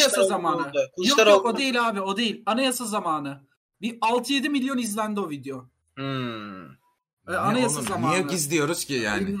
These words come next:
Speaker 2: E, nasıl anlatabilirim ki abi? Bir tane Esat'la, Esat gibi, ya işte zannediyor herkes videonun başında ama videonun sonunda Esat çıkıyor.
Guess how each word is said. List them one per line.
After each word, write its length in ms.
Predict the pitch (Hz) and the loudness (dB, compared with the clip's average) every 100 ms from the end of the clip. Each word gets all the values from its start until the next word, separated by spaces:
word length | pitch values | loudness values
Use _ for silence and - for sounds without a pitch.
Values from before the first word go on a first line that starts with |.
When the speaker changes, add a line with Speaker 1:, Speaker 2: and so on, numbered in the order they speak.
| 190 | -4
Speaker 2:
E, 40 | |
nasıl 240 | 220 294 381 | 0 2 2
anlatabilirim 580 | 349 349 320 320 370 349 | 2 -2 -4 -4 -6 -4
ki 120 | 294 | -2
abi? 180 | 269 220 | -2 -2
Bir 60 | 226 | -2
tane 220 | 247 226 | -2 0
Esat'la, 580 | 240 240 294 - 277 233 | -4 -2 -4 -2 -4 -2
Esat 480 | 226 285 285 - - | -2 -2 -2 -6 -8
gibi, 200 | 220 240 233 185 | -6 -4 -6 -8
ya 60 | 175 | -6
işte 200 | - 208 | -8 -6
zannediyor 500 | - 226 190 170 165 | -2 -2 -2 -2 -2
herkes 280 | 160 170 151 | -2 -8 -10
videonun 300 | 151 160 156 | -8 -8 -8
başında 300 | 151 214 311 | -8 -4 -2
ama 160 | 294 | -2
videonun 280 | 240 208 233 | -4 -4 -4
sonunda 280 | 226 226 269 | -4 -4 -4
Esat 340 | 240 233 233 | -4 -4 -8
çıkıyor. 340 | - - 139 | -12 -14 -14